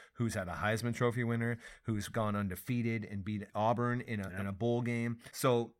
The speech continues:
Speaker 1: take it for what it's worth, folks, but from a physicality standpoint, the Husker boys look ready to play.
Speaker 2: Dave, what did you see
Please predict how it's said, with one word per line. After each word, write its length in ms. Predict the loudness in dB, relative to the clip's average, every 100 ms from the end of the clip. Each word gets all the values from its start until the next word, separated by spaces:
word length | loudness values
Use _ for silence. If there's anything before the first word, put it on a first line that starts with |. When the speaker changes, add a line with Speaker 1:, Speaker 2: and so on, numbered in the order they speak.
| _ _
Speaker 1:
take 200 | 2 4 4
it 80 |
for 80 | 2
what 160 | 0 0
it's 120 | 0
worth, 220 | -2 -2
folks, 320 | 0 0 -2 -2
but 240 | 0 0 -4 -18 -4
from 200 | 0 0
a 40 |
physicality 640 | 0 -2 2 2 4 0
standpoint, 600 | 0 0 0 0 0 -2
the 100 | -4
Husker 340 | 0 0 0 -2
boys 420 | 0 2 2 2
look 140 | -2 0
ready 360 | -2 0 0
to 300 | -2 2 2
play. 440 | 2 2 2 -2 -8 -10 2
Speaker 2:
Dave, 420 | 6 6 6 4
what 180 | 4 6
did 180 | 6 4
you 140 | 4
see 480 | 2 0 2 2